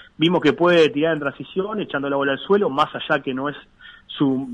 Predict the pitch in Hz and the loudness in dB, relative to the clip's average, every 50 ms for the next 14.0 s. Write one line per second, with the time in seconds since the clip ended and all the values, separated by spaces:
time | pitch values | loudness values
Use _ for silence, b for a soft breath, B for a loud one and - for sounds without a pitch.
0 | - - - 127 123 120 - 165 156 151 160 156 147 185 180 190 190 - - 208 | -12 -10 -8 -6 -6 -2 2 2 2 2 2 2 4 4 4 4 4 2 2 2
1 | 185 214 214 226 240 240 233 - - 151 139 147 156 175 180 175 165 156 135 131 | 4 4 4 4 4 2 0 -2 -2 -2 -2 0 -2 -2 -2 -2 -4 -6 -6 -8
2 | - - 156 147 147 147 165 175 180 160 135 123 123 117 131 135 131 127 156 156 | -6 -2 0 0 0 0 0 -2 0 0 -2 -4 -6 -6 -6 -6 -2 0 2 2
3 | 131 113 117 123 131 135 131 123 123 - 202 175 139 - - 127 127 120 - 196 | 2 0 -2 -4 -6 -6 -6 -8 -2 0 2 2 2 0 -2 -2 -2 -2 -2 -2
4 | 190 156 180 170 151 135 - - 185 190 196 185 170 - - 131 131 147 151 139 | 0 2 2 2 2 2 0 2 2 2 2 0 -2 -4 -4 -4 -4 -2 -2 -2
5 | 135 131 - 123 120 131 165 180 165 - - 117 - - 123 135 131 123 113 - | -2 -2 -2 -4 -2 0 0 0 0 -2 -8 -14 -6 -2 0 0 2 0 -2 -8
6 | - - 110 110 - 147 156 160 160 135 - 117 104 B B B B B B B | -12 -14 -14 -4 2 4 4 4 4 2 0 -6 -12 B B B B B B B
7 | B B B B - 113 127 156 180 185 190 190 190 165 - 170 147 139 - 170 | B B B B 0 2 4 6 6 6 6 6 4 4 4 2 2 2 2 2
8 | 170 165 175 185 190 180 165 160 151 180 180 185 190 185 - 208 208 220 220 - | 2 4 4 4 2 4 2 2 4 4 4 4 2 0 0 0 0 0 0 -2
9 | - - _ - 156 147 135 135 135 131 127 127 120 117 117 113 110 110 107 120 | -8 -14 _ -4 -2 -2 0 0 -2 -2 -4 -6 -6 -8 -8 -8 -8 -8 -8 -8
10 | 180 190 190 - _ - - 202 208 208 285 226 254 214 202 - 190 170 - - | -8 -8 -12 -14 _ -10 -6 -4 -2 0 0 0 0 -2 0 0 0 2 2 2
11 | 190 196 180 170 151 139 - _ _ - 139 131 131 131 - - 143 139 135 135 | 2 2 2 2 0 0 -4 _ _ 4 4 4 4 2 2 0 0 2 2 2
12 | - - - - 143 127 131 127 127 131 139 139 143 165 190 190 170 - 165 139 | 0 -2 -4 -2 0 2 2 0 0 -4 -8 0 0 2 2 2 0 -2 -4 -4
13 | 147 175 180 170 185 165 - - 143 - - 143 127 127 131 127 123 117 104 | -2 -4 -4 -4 -6 -8 -6 -8 -6 -2 -2 -2 -2 -2 -4 -4 -4 -6 -8